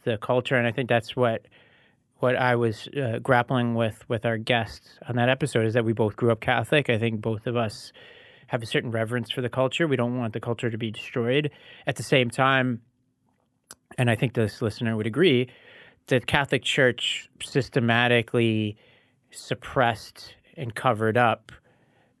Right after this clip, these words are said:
some of the worst crimes that you can ever imagine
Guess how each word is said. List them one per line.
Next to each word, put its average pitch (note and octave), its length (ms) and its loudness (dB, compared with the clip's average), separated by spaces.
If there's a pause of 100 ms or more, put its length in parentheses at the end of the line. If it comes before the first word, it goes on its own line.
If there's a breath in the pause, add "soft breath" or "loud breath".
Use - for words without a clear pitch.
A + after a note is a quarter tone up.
(300)
some A#2+ 280 -4
of A2+ 80 -4
the A2+ 80 -2
worst A2 340 -4
crimes G#2+ 640 -4
that A2+ 160 -4
you A2 140 -8
can A2 160 -4
ever G#2 240 -2
imagine A2 640 0